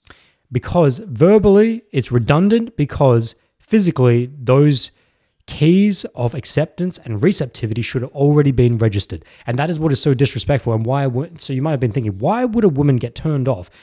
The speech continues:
when a man asks her, 'Is it okay if I kiss you? Is it okay if I hug you? Is it okay if we have sex now?'"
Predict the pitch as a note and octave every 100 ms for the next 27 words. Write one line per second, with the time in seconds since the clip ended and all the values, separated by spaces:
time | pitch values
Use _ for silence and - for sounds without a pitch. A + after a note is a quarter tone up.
0 | _ C3 A2+ B2+ C3+ A#2 A#2+ B2+ - G2+
1 | F2+ - _ C#3 B2+ C#3 B2+ B2 A2+ -
2 | - - - _ _ _ _ C3 C3+ B2+
3 | B2 A#2+ G#2+ E3 G#2+ D#2+ _ _ - D3
4 | D3+ C#3+ C3+ C3 A#2+ B2+ A2+ - C#3+ -
5 | G2 F#2